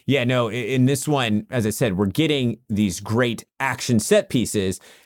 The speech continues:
and it's the in-betweens that keep you engaged as a viewer. And the other thing is, this is not a long film.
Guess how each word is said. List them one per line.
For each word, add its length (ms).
and 100
it's 160
the 220
in-betweens 500
that 160
keep 260
you 540
engaged 760
as 220
a 60
viewer. 500
And 340
the 220
other 120
thing 240
is, 200
this 180
is 120
not 180
a 80
long 420
film. 380